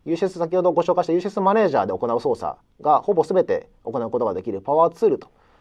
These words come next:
呼ばれるコマンドレッドも提供させていただいております。これをご利-、ご利用いただくと、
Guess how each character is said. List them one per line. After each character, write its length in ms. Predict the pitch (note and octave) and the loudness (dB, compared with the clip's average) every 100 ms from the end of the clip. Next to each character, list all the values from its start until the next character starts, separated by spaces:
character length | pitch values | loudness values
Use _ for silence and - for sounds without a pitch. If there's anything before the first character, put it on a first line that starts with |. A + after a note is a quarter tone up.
| _ | _
呼 100 | B2+ | -4
ば 60 | B2 | -2
れ 60 | |
る 80 | B2+ | -4
コ 100 | B2 | -4
マ 120 | D3 | -4
ン 80 | D#3+ | 0
ド 80 | D#3 | 0
レ 80 | C#3+ | 0
ッ 60 | - | -4
ド 220 | E2+ - | -6 -6
も 120 | F3+ - | -4 -4
提 200 | - G#2+ | -2 -4
供 120 | G#2 | -6
さ 140 | A2 | -10
せ 120 | G2 | -12
て 140 | A#2 F#3+ | -8 -6
い 60 | |
た 100 | E3+ | -6
だ 80 | G2+ | -6
い 80 | G2 | -8
て 160 | G2+ E3+ | -4 -4
お 60 | |
り 100 | A2 | -4
ま 120 | F#2+ | -8
す。 160 | E2+ _ _ _ _ _ _ _ _ | -12 _ _ _ _ _ _ _ _
こ 100 | - | -4
れ 80 | F#3 | 2
を 140 | C#3+ | 2
ご 160 | A#2 A#2+ | 2 0
利-、 120 | A#2 G#2+ | -2 -2
ご 100 | A#2+ | -2
利 40 | |
用 60 | A#2+ | -2
い 20 | |
た 80 | A#2 | -2
だ 60 | A2+ | -6
く 80 | - | -4
と、 280 | F#3 F#3+ | -2 -2